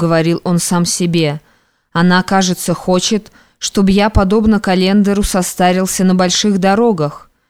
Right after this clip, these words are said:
Вот уже более трех месяцев странствую я,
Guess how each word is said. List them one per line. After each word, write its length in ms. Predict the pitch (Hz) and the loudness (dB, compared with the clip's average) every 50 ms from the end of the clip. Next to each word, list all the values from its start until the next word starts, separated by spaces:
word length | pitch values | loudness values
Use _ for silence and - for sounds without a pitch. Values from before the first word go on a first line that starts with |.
| _ _ _ _ _ _ | _ _ _ _ _ _
Вот 260 | 170 175 190 190 - | -2 0 0 2 2
уже 220 | 202 185 185 196 190 | 0 0 2 0 2
более 320 | 185 202 202 202 196 190 | 2 2 2 2 0 0
трех 320 | 190 202 190 98 - - 202 | 0 0 -2 0 0 2 2
месяцев 520 | 214 240 254 - - 170 - - 170 160 | 2 2 0 -2 -4 -6 -6 -6 -6 -6
странствую 800 | - - - 180 175 170 170 165 - - - 170 170 170 170 170 | -8 -6 -2 0 0 2 0 -2 -4 -6 -4 -2 0 2 2 0
я, 400 | 160 160 165 156 143 143 151 | 0 0 0 -2 -2 -4 -6